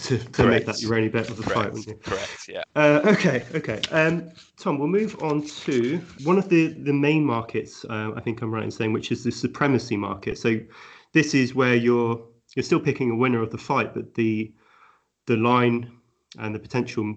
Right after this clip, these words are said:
Speaker 1: uh, makeup and, and volatility is a little bit higher.
Speaker 2: So the way I'd explain this market is, is how much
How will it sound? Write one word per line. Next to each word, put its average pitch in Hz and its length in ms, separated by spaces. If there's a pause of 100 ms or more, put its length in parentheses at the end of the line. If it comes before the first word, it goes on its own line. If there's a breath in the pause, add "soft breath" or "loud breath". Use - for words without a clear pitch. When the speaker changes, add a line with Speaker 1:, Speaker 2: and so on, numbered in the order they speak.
Speaker 1:
uh, 107 180
makeup 113 520 (180)
and, 101 260
and 101 100
volatility 107 560
is 98 120
a 117 40
little 120 220
bit 113 140
higher. 117 440 (300)
Speaker 2:
So 101 480
the 107 100
way 120 160
I'd 110 60
explain 98 400
this 101 160
market 90 320
is, - 400
is 98 480 (640 soft breath)
how - 280
much 101 840